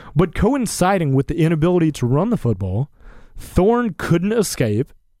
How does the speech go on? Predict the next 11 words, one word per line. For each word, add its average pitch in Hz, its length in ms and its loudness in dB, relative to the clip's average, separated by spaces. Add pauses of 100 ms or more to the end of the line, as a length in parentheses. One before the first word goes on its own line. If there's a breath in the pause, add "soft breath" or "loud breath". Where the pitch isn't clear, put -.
(160)
couldn't 175 340 0
roll 156 280 2
out, 101 260 -4 (220)
couldn't 175 320 2
evade 202 420 0
pressure, 127 540 -2 (540 soft breath)
and 185 260 2
would 180 180 0
take 190 220 2
a - 20 2
seat 269 360 0